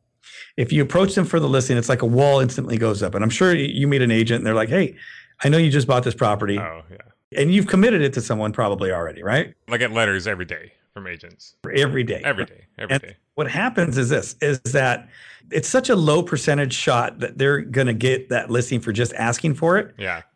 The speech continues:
Speaker 1: That's the end of their conversation.
Speaker 2: Yeah.
Speaker 1: Right?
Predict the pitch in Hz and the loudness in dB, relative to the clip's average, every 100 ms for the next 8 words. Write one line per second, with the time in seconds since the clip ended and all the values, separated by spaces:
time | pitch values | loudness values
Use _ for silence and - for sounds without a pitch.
0 | _ _ _ - 170 185 - - 190 160 | _ _ _ -8 -8 -8 -8 -4 -2 2
1 | 175 160 147 131 131 117 - 107 - - | 2 2 2 2 0 0 -2 -4 -6 -16
2 | _ 101 87 90 | _ -14 -10 -4